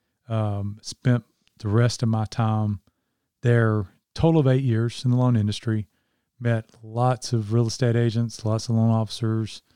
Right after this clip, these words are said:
The last two or three years I was there, more and more agents, real estate agents were approaching me, wanting me to help them with their Facebook, their videos, some of their marketing, because they saw what I was doing when, what I was kind of teaching a little bit.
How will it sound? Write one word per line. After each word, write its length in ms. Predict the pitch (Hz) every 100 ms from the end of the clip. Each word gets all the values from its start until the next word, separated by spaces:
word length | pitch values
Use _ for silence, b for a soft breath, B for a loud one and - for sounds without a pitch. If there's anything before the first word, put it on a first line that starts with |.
| _ _ _ _ -
The 60 | 113
last 300 | 120 110 -
two 140 | 123
or 40 |
three 220 | 117 120 113
years 520 | 117 120 113 - - _ _ _ _ _ _ -
I 120 | 117
was 220 | 110 95
there, 460 | 120 123 113 107 104 _ _ _ -
more 240 | 113 135
and 80 | 131
more 460 | 123 120 120 110 - _ _ 135
agents, 540 | 143 107 101 - -
real 140 | 120
estate 220 | 135 120 107
agents 360 | 101 101 -
were 100 | 107
approaching 500 | 98 - 139 - 110
me, 240 | 101 101 - _ _ _ _
wanting 200 | 110 127
me 80 | 123
to 60 |
help 180 | 117 117
them 100 | 110
with 80 | 98
their 80 | 92 _ 131
Facebook, 440 | 123 - 107 92 - _ _ _ _ _ _ -
their 140 | 101
videos, 600 | 92 120 117 104 92 90
some 340 | 90 - - 107
of 60 | 98
their 80 |
marketing, 540 | 95 107 123 120 101 92
because 220 | - 101
they 100 | 104
saw 240 | - 113
what 160 | 104 104
I 120 | 110
was 180 | 135 110
doing 360 | 95 92 95 98 _ _ _ _
when, 180 | 107 92
what 180 | 82 107
I 100 | 104
was 160 | 101 -
kind 180 | 104
of 80 | 92 -
teaching 440 | - 123 120 - 120
a 40 |
little 260 | 117 120 120
bit. 300 | 120 123